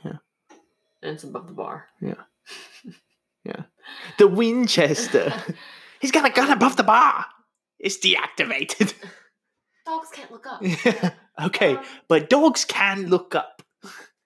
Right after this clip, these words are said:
Speaker 2: Oh my God. Um, two thousand and seven, both actors named
Speaker 1: Their shotguns
Speaker 2: their
Speaker 1: in this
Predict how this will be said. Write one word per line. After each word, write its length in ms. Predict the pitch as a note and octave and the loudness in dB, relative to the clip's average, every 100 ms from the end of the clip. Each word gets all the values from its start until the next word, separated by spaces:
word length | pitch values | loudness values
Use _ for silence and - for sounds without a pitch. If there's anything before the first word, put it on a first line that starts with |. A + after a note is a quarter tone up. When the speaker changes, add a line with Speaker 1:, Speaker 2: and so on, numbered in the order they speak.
| _ _ _ _ _ _ F#4 | _ _ _ _ _ _ -14
Speaker 2:
Oh 220 | D4 D4+ | -12 -10
my 160 | G3+ F3+ | -10 -10
God. 640 | G#3 D#4 C4 D3 C#3+ E3+ _ _ | -10 -6 -6 -6 -12 -18 _ _
Um, 580 | G#3+ A#3 A#3 A3+ A3 G#3 _ | -4 -2 -2 -6 -12 -16 _
two 220 | - C#4+ | -10 -4
thousand 320 | D4 C#4+ C#4 | 2 2 2
and 100 | A3+ | -8
seven, 400 | - G3+ F#3+ F#3 | -4 -2 -2 -4
both 240 | F3+ G#3 - | -2 -2 0
actors 520 | F3+ F3+ - F3+ E3+ | -2 -2 -6 -8 -8
named 640 | E3 E3 E3 D#3+ D#3+ D#3+ - _ _ _ _ _ _ _ _ | -6 -4 -4 -4 -8 -12 -16 _ _ _ _ _ _ _ _
Speaker 1:
Their 180 | - G#1+ | 2 2
shotguns 720 | - - C2+ - - G1+ G1+ | 2 0 0 -2 -8 -10 -12
Speaker 2:
their 80 | - | -12
Speaker 1:
in 60 | |
this 100 | - | -10